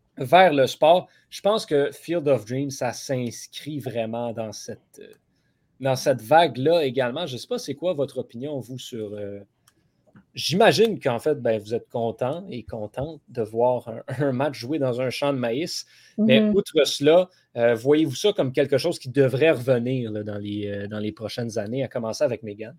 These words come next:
Speaker 2: Ouais, ben, je pense, moi, je pense que oui. Puis en plus, non seulement t'as parlé de l'effet de, de, de spectacle,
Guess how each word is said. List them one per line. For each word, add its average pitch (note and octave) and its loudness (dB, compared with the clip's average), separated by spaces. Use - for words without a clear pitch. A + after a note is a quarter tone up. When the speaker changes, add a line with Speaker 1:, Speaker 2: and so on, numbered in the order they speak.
Speaker 2:
Ouais, G#3+ 8
ben, D4 8
je D4 -2
pense, B3 6
moi, G#3 2
je B3 -2
pense A3 2
que G3+ 4
oui. A#3 6
Puis G#3 0
en F#3+ 6
plus, A3+ 4
non G#3 6
seulement A3+ 4
t'as G3+ 8
parlé G3 6
de F#3+ 2
l'effet G#3 8
de, G3 6
de, F3+ 6
de F3+ 6
spectacle, A3 4